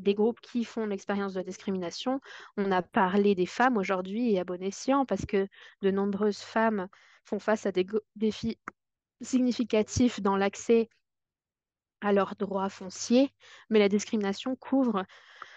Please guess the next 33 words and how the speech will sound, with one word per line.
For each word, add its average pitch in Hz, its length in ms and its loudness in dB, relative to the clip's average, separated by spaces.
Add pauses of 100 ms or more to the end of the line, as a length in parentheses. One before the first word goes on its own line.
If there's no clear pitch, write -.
(220)
en 202 60 0
fait 247 180 2
une 208 140 2
grande 226 360 2
variété 214 520 2
de 208 100 -4
caractéristiques 208 880 -4
et 208 60 0
donc 202 180 -4
il - 40 -14
faut 214 100 0
s'intéresser 220 1080 2
à, 214 440 -2
euh, 185 240 -6
ces - 160 -4
questions 208 300 -2
de 240 60 0
manière 214 240 0
intersectionnelle. 226 800 0
Donc 190 160 -8
ça 202 100 0
peut 214 120 -4
être 196 200 -2
lié 214 140 2
à 185 100 4
l'âge, 233 580 2
euh, 185 220 -8
le 196 100 -2
statut 208 300 -4
social, 240 640 2
l'ethnicité, 220 880 2
la 196 140 2
religion. 208 480 -4